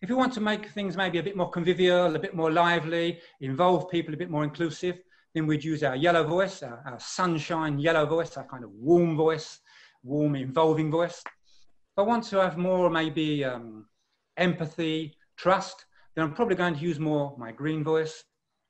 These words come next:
speak a bit slower, a bit calmer, be more interested in people. And if I want to show that I know what I'm talking about, I'm probably going to use my blue, my authoritarian voice,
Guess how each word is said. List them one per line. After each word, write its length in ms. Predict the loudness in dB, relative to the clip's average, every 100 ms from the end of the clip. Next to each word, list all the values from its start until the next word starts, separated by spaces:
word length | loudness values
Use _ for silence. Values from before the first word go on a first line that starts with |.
| _
speak 260 | -18 -12 -10
a 40 |
bit 140 | -12 -16
slower, 480 | -8 -6 -4 -6 -10 _ _ _ _ _ _
a 40 | -16
bit 200 | -16 -12
calmer, 420 | -8 -6 -6 -8 -16 _ _ _
be 80 | -12
more 200 | -6 -6
interested 340 | -6 -10 -12
in 80 | -12
people. 520 | -10 -10 -10 -10 _ _ _ _
And 100 | -6
if 60 | -2
I 40 |
want 160 | 0 -2
to 40 |
show 280 | -6 0 2
that 100 | 2
I 60 | 0
know 260 | 0 4
what 120 | 4 4
I'm 140 | 0
talking 320 | -2 -2 -2
about, 340 | -2 -2 -2 -10 _ -20 -14
I'm 80 | -6
probably 220 | -4 -2
going 220 | -2 -2
to 100 | -4
use 140 | -6
my 140 | -4 -6
blue, 460 | 0 2 2 2 -4 _
my 140 | -6 -4
authoritarian 800 | -4 0 4 4 4 -4 -6 -4
voice, 400 | -2 -2 -6